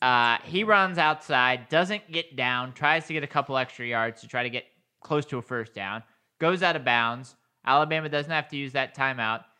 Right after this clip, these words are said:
It's third and one. They get blown up and lose three yards 'cause everybody knew it was gonna happen on third and one. So Alabama has time to call a timeout, get the ball back with about a minute forty.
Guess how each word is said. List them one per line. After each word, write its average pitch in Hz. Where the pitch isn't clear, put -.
It's 151
third 175
and 143
one. 123
They 127
get 131
blown 147
up 135
and 120
lose 131
three 127
yards 113
'cause -
everybody 120
knew 117
it 120
was 113
gonna 117
happen 107
on 104
third 110
and 113
one. 101
So 127
Alabama 139
has 135
time 127
to 113
call 139
a 139
timeout, 127
get 139
the 139
ball 131
back 127
with 120
about 113
a -
minute 127
forty. 127